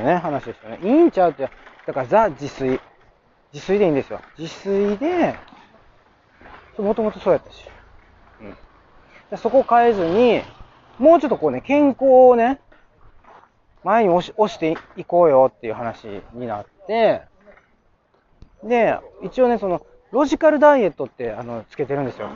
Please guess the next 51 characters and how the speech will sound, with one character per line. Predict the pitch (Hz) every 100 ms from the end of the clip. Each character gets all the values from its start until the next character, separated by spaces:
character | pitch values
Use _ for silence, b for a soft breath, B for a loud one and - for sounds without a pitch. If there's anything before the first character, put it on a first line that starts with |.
| -
じ-、 | 139 -
自 | 131
炊 | 143 147
の | 139
前 | 107 104
に。 | 98 _ _ _ _ _ _ _ b b b b _ _ _ -
ロ | 220
ジ | 233 254
カ | 254
ル | 254
ダ | 262 262
イ |
エ | 226
ッ |
ト、 | 196
ザ | 147 202
自 | 139
炊 | 139 - 143
な | 151
ん | 110
で | 95
す | 107
け |
ど、 | 135 123 - _ _ _ _ _ _ _ _ _ -
そ |
こ | 220 254
に | 233 202
今 | 214
ま | 240
で | 135 113
実 | 254 254 - 277
践 | 262
ロ | 247 247
ジ | 240
カ | 240
ル |
ダ | 220 202
イ |
エ |
ッ |
ト | 143
っ |
て | - 113
言 |
っ |
て | 104
る |
ん | -
で |
す |
ね。 | 165